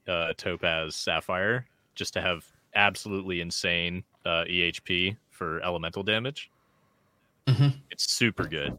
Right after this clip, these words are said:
Speaker 1: Like,
Speaker 2: I love that
Speaker 1: forty percent
Speaker 2: too.
Speaker 1: less damage taken is really good.
Speaker 2: Yep. I also, I love that.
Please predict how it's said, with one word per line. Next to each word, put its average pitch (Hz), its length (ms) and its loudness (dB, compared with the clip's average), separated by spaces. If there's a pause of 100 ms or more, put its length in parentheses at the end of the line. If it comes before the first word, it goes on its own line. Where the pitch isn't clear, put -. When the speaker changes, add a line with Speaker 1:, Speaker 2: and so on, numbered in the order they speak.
(120)
Speaker 1:
Like, 90 200 0
Speaker 2:
I - 20 -18
love - 40 -16
that - 20 -16
Speaker 1:
forty 131 360 6
percent 120 380 6
Speaker 2:
too. 117 100 4
Speaker 1:
less 98 380 4 (240)
damage 98 400 0
taken 107 540 0
is 90 200 -8
really 78 460 -6
good. 71 300 -6 (1300)
Speaker 2:
Yep. 120 160 -2 (340)
I 127 80 6
also, 120 320 4
I - 120 6
love 120 260 6
that. 120 220 4